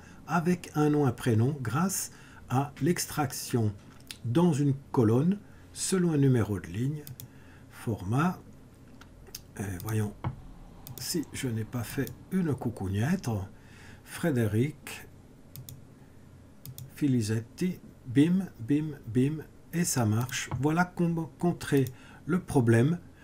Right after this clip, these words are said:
quand on passe de nouveau par une cellule liée et non pas par une cellule avec sa valeur correspondant à son format. Ok, et enfin, comment,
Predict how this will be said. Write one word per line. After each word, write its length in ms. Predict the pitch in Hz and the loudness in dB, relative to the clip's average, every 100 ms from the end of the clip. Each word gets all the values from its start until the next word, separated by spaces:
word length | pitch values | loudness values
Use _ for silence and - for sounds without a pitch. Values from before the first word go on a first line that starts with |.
| - - - | -20 -20 -6
quand 380 | - 170 175 - - | 0 2 0 -8 -4
on 100 | 131 | 0
passe 520 | 117 - 123 135 - - | 0 0 -2 -2 -6 -4
de 140 | 131 | 0
nouveau 320 | 160 135 107 123 | 2 2 8 6
par 320 | 135 131 131 | 6 -2 2
une 120 | 127 | 2
cellule 380 | - 131 117 107 | 2 2 4 2
liée 420 | 104 98 120 139 - | 2 2 0 0 -2
et 120 | 165 | 2
non 180 | 147 110 | 2 0
pas 320 | 127 127 135 - - | 0 -2 -2 -10 -2
par 400 | 131 151 - - - - - - - - - - | 0 0 -4 -14 -20 -20 -20 -20 -20 -20 -8 0
une 160 | 180 | 0
cellule 540 | - 135 110 117 139 139 - - - - - - - - | 4 4 4 4 2 -4 -14 -18 -16 -16 -18 -20 -12 -2
avec 340 | 175 143 135 | 0 0 4
sa 180 | - 190 | 4 4
valeur 460 | 156 120 120 117 | 4 4 4 0
correspondant 880 | - 160 147 - - 113 113 131 147 - - - - - - | -2 0 0 -2 0 0 2 2 0 -8 -20 -18 -18 -10 -4
à 180 | 175 - | -4 -2
son 260 | - 185 - | -2 -2 -2
format. 460 | - 190 - - - - - - - - - - - - - - - | -6 -8 -6 -10 -12 -20 -20 -20 -20 -14 -14 -14 -18 -20 -20 -20 -6
Ok, 260 | 214 196 151 170 - - - | -2 2 4 4 2 -6 2
et 200 | 190 - | 2 4
enfin, 460 | 180 170 - 151 139 - | 4 4 4 0 0 0
comment, 400 | 190 180 160 | 4 6 6